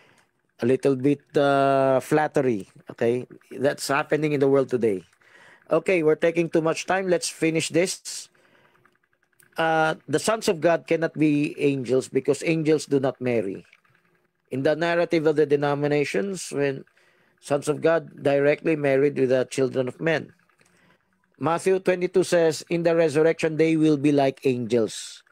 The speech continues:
They neither marry nor give, are given in marriage." Given in marriage, me-, meaning women. So, sisters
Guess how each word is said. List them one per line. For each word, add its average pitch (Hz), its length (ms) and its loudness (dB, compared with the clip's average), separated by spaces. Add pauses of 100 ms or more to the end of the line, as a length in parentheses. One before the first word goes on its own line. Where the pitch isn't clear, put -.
(460)
They 156 320 2
neither 160 400 2
marry 156 400 2
nor 147 320 2
give, 127 400 0
are 131 120 2
given 127 360 0
in 120 160 -8
marriage." 101 640 -6 (1400)
Given 139 260 0
in 170 100 0
marriage, 190 280 0
me-, 151 240 -2
meaning 147 320 -2
women. 143 400 0 (400)
So, 175 480 0 (400)
sisters 180 640 0